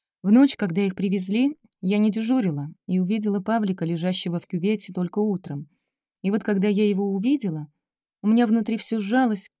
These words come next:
каким-то спазмом и замерло, и одновременно с этим поразило сознание ошеломляющим откровением.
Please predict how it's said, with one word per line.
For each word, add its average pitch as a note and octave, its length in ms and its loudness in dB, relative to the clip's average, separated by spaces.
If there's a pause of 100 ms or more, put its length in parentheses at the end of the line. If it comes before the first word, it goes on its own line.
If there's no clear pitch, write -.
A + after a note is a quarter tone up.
(100)
каким-то G#3 520 -2
спазмом F#3 680 -2 (420)
и G#3 100 0
замерло, F#3 580 2 (460)
и F3 60 -4
одновременно G#3 560 2
с G3+ 120 -6
этим G#3 340 -2 (360)
поразило G3+ 440 0
сознание G3+ 580 0
ошеломляющим G3+ 800 0
откровением. F#3+ 800 -2